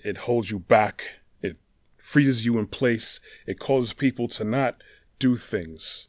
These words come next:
that they probably should do. Uh, of course, I'm gonna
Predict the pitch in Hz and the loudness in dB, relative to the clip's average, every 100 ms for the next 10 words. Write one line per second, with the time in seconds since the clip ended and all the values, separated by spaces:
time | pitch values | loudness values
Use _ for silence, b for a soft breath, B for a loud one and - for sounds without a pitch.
0 | - 107 92 - 117 92 - 147 110 - | -6 -6 -4 -4 -4 -2 -2 -2 -2 -4
1 | 123 - _ _ b b b b b _ | -6 -8 _ _ b b b b b _
2 | - 110 101 101 - 90 - - - _ | 0 0 0 -4 -4 -4 -4 -8 -10 _
3 | _ _ - 101 95 95 95 90 | _ _ -2 -2 -2 -4 -6 -10